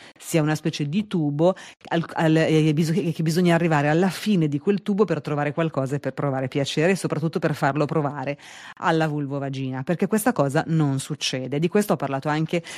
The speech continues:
nell'episodio precedente a questo. Quindi non in-, dimentichiamo, vi prego, il canale vaginale come fonte di piacere. Anche se per chi ha un pene,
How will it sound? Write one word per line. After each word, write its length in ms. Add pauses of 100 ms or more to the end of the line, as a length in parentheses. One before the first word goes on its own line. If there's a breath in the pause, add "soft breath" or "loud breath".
(120 loud breath)
nell'episodio 580
precedente 580
a 80
questo. 500 (240 loud breath)
Quindi 240
non 300
in-, 280
dimentichiamo, 1000
vi 160
prego, 480
il 140
canale 420
vaginale 720
come 400
fonte 540
di 100
piacere. 720 (440 loud breath)
Anche 320
se 420
per 300
chi 220
ha 80
un 180
pene, 480